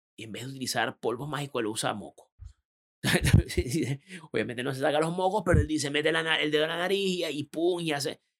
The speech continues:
y es muy divertido para los niños. Bueno, lo, lo, los que, los que trabajamos con niños sabemos que lo escatológico, sin caer en lo, en lo vulgar así, es divertido para los niños. Entonces él utiliza el tema del, de los mocos para, para hacer eso. De hecho, una vez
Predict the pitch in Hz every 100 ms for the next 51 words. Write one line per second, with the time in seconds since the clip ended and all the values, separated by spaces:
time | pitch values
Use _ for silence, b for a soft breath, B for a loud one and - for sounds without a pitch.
0 | _ - 120 117 160 165 170 135 110 104
1 | 92 104 104 98 90 90 85 _ _ -
2 | 123 - _ 82 95 143 - 180 185 -
3 | 196 190 - - _ _ _ 156 170 196
4 | 185 196 240 247 240 240 196 190 226 254
5 | - 196 208 226 - 180 180 - 170 170
6 | 160 170 190 196 180 156 143 135 143 170
7 | 156 135 143 131 123 120 139 165 165 147
8 | 160 - _ _ _ _ - 143 151 165
9 | 131 - 117 113 113 110 98 87 76 -
10 | _ _ _ _ _ _ _ _ _ _
11 | 101 107 139 143 143 156 165 - 117 -
12 | - 107 - 113 123 131 127 123 127 123
13 | 127 156 147 139 131 135 139 - 123 117
14 | 147 123 123 113 165 160 160 160 -